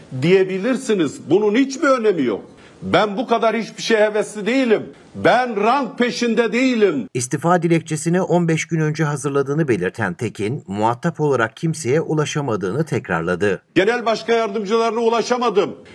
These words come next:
Speaker 1: Sayın Genel Başkanıma mesaj yazdım.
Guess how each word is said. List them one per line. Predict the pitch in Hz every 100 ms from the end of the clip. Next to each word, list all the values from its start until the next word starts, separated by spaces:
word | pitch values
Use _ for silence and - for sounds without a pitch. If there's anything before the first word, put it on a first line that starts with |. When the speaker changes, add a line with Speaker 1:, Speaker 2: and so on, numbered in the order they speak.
| -
Speaker 1:
Sayın | - - 233 277
Genel | 240 254 285 240
Başkanıma | 220 - 233 233 262
mesaj | 220 202 262 285
yazdım. | 269 233 147 143